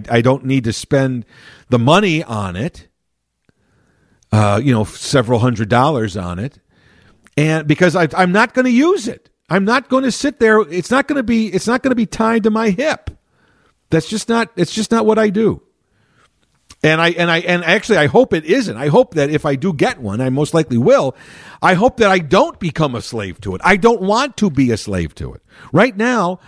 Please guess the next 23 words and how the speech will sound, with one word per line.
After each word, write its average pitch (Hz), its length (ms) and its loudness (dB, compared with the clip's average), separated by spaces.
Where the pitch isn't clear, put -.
uh, 143 220 2
when 151 280 2
I'm 240 160 -2
in 220 80 -2
my 175 180 -2
house 202 420 -2
relaxing, 160 680 0
if 165 140 -4
we're 196 160 4
in 196 80 -2
the 175 120 0
other 190 180 2
room 196 260 2
watching 180 280 0
television, 196 420 0
I 240 140 -2
do 247 140 0
not 240 280 -2
have 262 280 -2
my 220 180 2
phone 226 420 0
with 233 260 0
me, 175 260 0